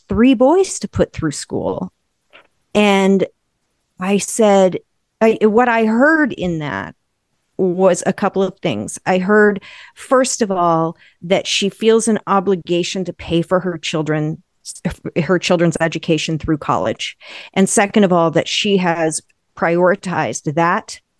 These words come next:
obligation over her responsibility to herself to fund her own retirement. And so I asked her, I said, "Do you believe that a good parent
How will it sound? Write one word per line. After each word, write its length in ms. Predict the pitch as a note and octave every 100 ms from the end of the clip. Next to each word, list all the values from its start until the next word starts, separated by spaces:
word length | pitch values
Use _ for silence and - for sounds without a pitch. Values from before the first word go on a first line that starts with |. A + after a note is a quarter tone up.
| _
obligation 680 | F#3+ D#3 D3+ C3+ - D3+ D3 -
over 560 | F3+ F#3 G3+ E3 D3 D3 - - _
her 560 | - F#3 E3 D#3+ D3 -
responsibility 800 | F3 - E3 D#3+ E3+ E3 D3 D3+
to 200 | - C#3+
herself 1000 | D3+ - - F#3 D#3 C#3+ C#3 - - _ _ _ _ _
to 580 | - E3 D3+ D3 D3 D#3 _
fund 380 | - E3+ D3+
her 220 | C#3+ E3 -
own 560 | D#3+ D3+ D3 D3 D3 -
retirement. 680 | D#3 D#3 B2+ B2 - - - _ _ _ _ _ _ _ _ _ _ -
And 200 | G3 F3
so 520 | - F#3 E3+ E3+ D#3+ - - - - _ _ -
I 120 | F#3+
asked 360 | F#3 A3+ - -
her, 240 | E3 C#3+
I 60 | E3
said, 260 | - G3 E3 _ _ _ _
"Do 100 | A3+
you 260 | A3 D4 A#4+ A#4+
believe 420 | A3 G#3+ G#3+ -
that 220 | F#3+ F3
a 80 | D#3+
good 360 | C#3+ E3+ F3 - -
parent 420 | - D3+ D#3+